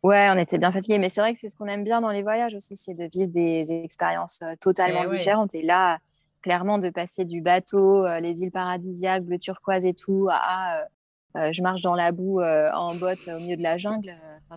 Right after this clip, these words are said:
Speaker 1: tu vois, c'est vraiment, heu, à
Speaker 2: Ah, c'est
Speaker 1: l'opposé, mais
Speaker 2: chouette.
Speaker 1: c'est, enfin, c'était, ouais, c'était top, c'était top.
Speaker 2: Ok, eh ben, écoute, heu, partons dans l'archipel, alors.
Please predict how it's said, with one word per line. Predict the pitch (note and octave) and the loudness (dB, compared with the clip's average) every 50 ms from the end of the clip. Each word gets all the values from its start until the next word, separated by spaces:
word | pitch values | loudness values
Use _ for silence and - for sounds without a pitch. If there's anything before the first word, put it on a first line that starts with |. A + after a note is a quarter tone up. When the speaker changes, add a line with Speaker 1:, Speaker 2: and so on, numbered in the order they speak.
| - | -12
Speaker 1:
tu | - - | -6 -2
vois, | F3+ F#3+ F#3+ | 0 0 0
c'est | - - - D#3+ D#3 D#3 | -2 -4 -8 -8 -8 -8
vraiment, | D#3 E3 E3+ F3 F#3 F#3+ F#3+ F3+ | -8 -6 -4 -2 0 2 2 0
heu, | F3 E3 D#3 D3+ - _ _ _ _ _ _ _ - - | 0 -2 -6 -10 -14 _ _ _ _ _ _ _ -6 -2
à | - E3+ E3+ E3+ E3+ | 2 4 6 6 6
Speaker 2:
Ah, | F3 E3+ | 6 6
c'est | F#3 F#3 F#3+ G#3 | 6 6 6 6
Speaker 1:
l'opposé, | A3+ G#3 | 6 6
mais | F#3 F3 E3+ | 6 4 2
Speaker 2:
chouette. | |
Speaker 1:
c'est, | E3 - - D#3 D#3+ - - - - | 0 -2 -4 -4 -6 -6 -12 -10 -8
enfin, | D#3+ D3+ | -8 -8
c'était, | D#3 - - D3+ - D#3+ D#3 D3+ E3 | -6 -6 -8 -6 -2 0 2 4 4
ouais, | F#3+ G3 F#3+ | 6 4 4
c'était | - - - F#3 - | 2 -2 -8 -8 -6
top, | - E3 - - | -6 -8 -6 -6
c'était | - - - - - | -8 -8 -6 -6 -6
top. | - - - _ _ _ _ _ _ - | -6 -8 -12 _ _ _ _ _ _ 2
Speaker 2:
Ok, | B3 C4+ C4+ C4+ - | 2 2 2 2 -2
eh | D#4 F#4+ G4 F4+ - - F3+ | -2 0 0 0 0 0 0
ben, | D#3 D#3+ D#3+ | 2 2 0
écoute, | D#3+ D#3 - - A3+ A3 - | 0 -2 -2 -4 -2 0 0
heu, | E3 D#3+ D#3 D#3 D#3 D#3 D3+ | 0 0 0 -2 -6 -4 0
partons | - A3+ A3+ - - B3 B3 B3+ | 0 0 0 0 0 2 2 2
dans | A3 F#3 F#3 | 4 2 2
l'archipel, | G#3 G#3+ G#3 - - B3+ A#3+ - A4 A#4 E4+ F#3+ D#3+ D#3+ | 0 0 -2 -4 -6 -6 -4 -2 -2 -2 -2 -2 0 0
alors. | E3 D#3 D#3 D#3 D#3 - D3+ D3+ - - - | 0 0 0 -2 -2 -4 -6 -10 -14 -18 -20